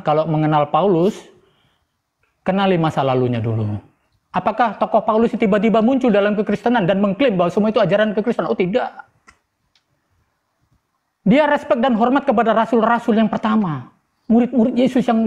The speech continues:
dua belas itu. Dia waktu bersama, bernama Saulus, Bang Suma,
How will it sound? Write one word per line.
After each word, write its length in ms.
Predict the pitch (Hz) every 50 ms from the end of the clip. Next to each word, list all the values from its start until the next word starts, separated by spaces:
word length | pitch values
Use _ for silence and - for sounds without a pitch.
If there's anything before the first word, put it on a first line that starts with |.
| 175 175
dua 160 | 220 226 185
belas 160 | 202 233 -
itu. 480 | - 247 247 - 214 185 156 143 120 - _ _ _ _ _ _ _ _ _ _ _ _ _ _ _ _ _ _ _ _ _ _ _ _ _ _ _ _ _ _ _ _ _ - - - - _ _ _ _ _ _ _ _ _ _ _ _ _
Dia 640 | - 226 277 294 285 302 302 285 285 285 277 285 277 - - - - - - -
waktu 220 | 254 254 254 294
bersama, 640 | 226 208 233 - - 262 262 254 262 254 - - - -
bernama 380 | - 208 254 254 247 254 254
Saulus, 640 | 247 254 247 240 254 262 240 226 233 247 233 240 -
Bang 180 | - 180 185 180
Suma, 540 | - 196 180 165 160 160 156 156 160 -